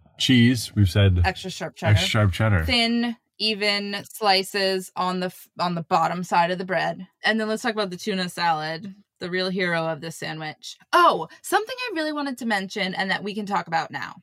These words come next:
Speaker 2: When it comes to making the tuna salad, and let's just say we're talking oil packed tuna,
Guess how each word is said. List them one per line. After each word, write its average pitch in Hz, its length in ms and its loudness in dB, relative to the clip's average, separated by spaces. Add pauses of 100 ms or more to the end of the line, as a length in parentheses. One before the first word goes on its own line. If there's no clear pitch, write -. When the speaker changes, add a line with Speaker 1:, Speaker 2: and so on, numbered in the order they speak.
(420)
Speaker 2:
When 220 400 -2
it - 160 -4
comes 247 240 -4
to 254 80 -6
making 185 320 -6
the 175 100 -6
tuna 160 260 -8
salad, 151 440 -6
and 202 120 -6
let's 214 180 -2
just 247 160 -12
say 180 360 0
we're 196 200 -2
talking 185 600 -2
oil 170 240 -2
packed 269 340 -2
tuna, 175 480 -2